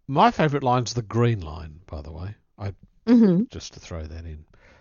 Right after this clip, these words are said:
Speaker 1: I think that's the one you catch out to Brookline to go to the Kennedy birthplace, which I'd be interested to know whether you've actually been there yet,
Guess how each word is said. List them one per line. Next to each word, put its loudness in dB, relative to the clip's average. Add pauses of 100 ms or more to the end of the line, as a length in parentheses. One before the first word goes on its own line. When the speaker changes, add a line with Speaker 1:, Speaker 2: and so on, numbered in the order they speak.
(120)
Speaker 1:
I 0
think 2
that's 0
the -2
one -2
you -8
catch -8
out -2
to -6
Brookline -10
to -14
go -10
to -12
the -12
Kennedy -10
birthplace, -14
which 0
I'd 4
be 2
interested -4
to -6
know 0
whether -2
you've -4
actually -4
been -2
there -6
yet, -10